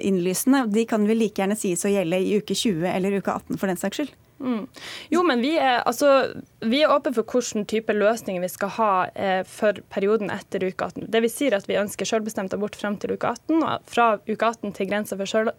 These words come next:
Speaker 2: senabort, så, så er vi åpne for ulike tanker om hvordan det bør løses. Vi har ikke alle løsningene på bordet enda, men det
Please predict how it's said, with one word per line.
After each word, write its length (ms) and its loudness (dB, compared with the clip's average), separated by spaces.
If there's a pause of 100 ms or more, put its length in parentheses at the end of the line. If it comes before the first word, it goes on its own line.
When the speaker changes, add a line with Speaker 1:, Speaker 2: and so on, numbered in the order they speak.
(120)
Speaker 2:
senabort, 560 2
så, 300 4 (420)
så 160 4
er 160 4
vi 160 4
åpne 400 2
for 320 2
ulike 560 2
tanker 460 -2
om 20 -4
hvordan 380 -4
det 160 2
bør 160 0
løses. 340 -2
Vi 160 0
har 160 4
ikke 160 -2
alle 160 0
løsningene 560 0
på 80 -6
bordet 320 0
enda, 300 0 (340)
men 320 4
det 160 4